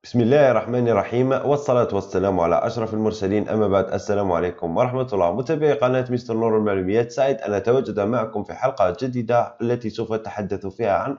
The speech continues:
أمر يكون مهم للكثير من الأشخاص.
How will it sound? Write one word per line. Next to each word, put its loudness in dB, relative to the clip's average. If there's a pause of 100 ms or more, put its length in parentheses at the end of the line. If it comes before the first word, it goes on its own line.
أمر -2
يكون 0
مهم 0
للكثير -4
من -2
الأشخاص. -2